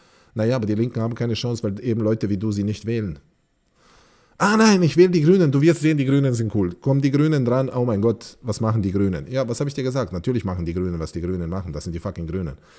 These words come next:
Das ist so, keine Ahnung, was ich dazu sagen soll, Mann. Das sind die Grünen, Bro. Äh, ja, taktisch wählen, genau.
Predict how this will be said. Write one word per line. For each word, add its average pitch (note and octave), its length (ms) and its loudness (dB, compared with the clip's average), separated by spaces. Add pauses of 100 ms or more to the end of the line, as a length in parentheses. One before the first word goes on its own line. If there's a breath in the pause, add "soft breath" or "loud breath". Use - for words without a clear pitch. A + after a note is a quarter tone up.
(440 loud breath)
Das - 160 -2
ist - 140 -8
so, F#2 460 0 (680)
keine A2 160 0
Ahnung, A2+ 160 0
was G2+ 100 -2
ich - 40 -6
dazu G#2 240 0
sagen G#2 280 -2
soll, D#2+ 140 -6
Mann. B1+ 280 -12 (460)
Das G#2 160 -6
sind G#2+ 100 -4
die G2 80 -2
Grünen, G2 300 0
Bro. C2+ 220 -10 (300)
Äh, F2+ 380 -8
ja, A#2 300 -4 (400)
taktisch G#2+ 380 -2
wählen, F#2 260 -2
genau. D#2+ 280 -6